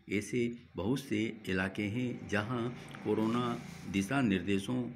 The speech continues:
का पालन कड़ाई से की गई है। पाल-, लेकिन बहुत विशाल क्षेत्र ऐसा भी है जहां पर लोगों ने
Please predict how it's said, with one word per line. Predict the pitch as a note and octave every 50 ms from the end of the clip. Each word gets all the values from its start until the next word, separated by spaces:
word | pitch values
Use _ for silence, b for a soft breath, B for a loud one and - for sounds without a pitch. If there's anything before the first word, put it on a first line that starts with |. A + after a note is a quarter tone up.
| - -
का | A#2 B2+ B2+ G#2+ A#2+ C3+ C3+ B B B B B B -
पालन | G2 F#2 G#2 B2 B2 B2 A#2+ A#2+ - - -
कड़ाई | - F#2 F2 G2 G#2+ A2 G#2
से | - - B2 B2 B2 B2 - B B B B B B B B B B B B B _ -
की | - B2+ B2+
गई | A#2 A#2+ A#2+ B2 C3 C3+ - - - -
है। | A2+ F2+ D2 - - - - _ _ _ _ _ _ _ _ _ _ _ _ _ _ -
पाल-, | - F2+ F#2+ G#2+ G2 - -
लेकिन | G#2 A#2 C#3 C3+ C#3 A#2+ A2 A#2+ - A2+ - - A#2
बहुत | G#2 G2+ G2+ A#2 B2+ B2+ B2 - - - - G2
विशाल | G2+ G2 - A#2 A2+ A#2 B2+ - - -
क्षेत्र | - - A2 A2 B2 B2 - - - - _ _ - G2+
ऐसा | G2 - - B2 A#2+ B2+ C3 - - - _ _ -
भी | D3 D#3 B2+
है | G2 F#2+ D#2+ C#2+ - - - -
जहां | - G2+ G2 G2+ G#2+
पर | G#2 - A#2 A#2+ A#2 - - - F#2+
लोगों | G2 G2 G2+ G2 G2+ G#2
ने | G#2 A2 A#2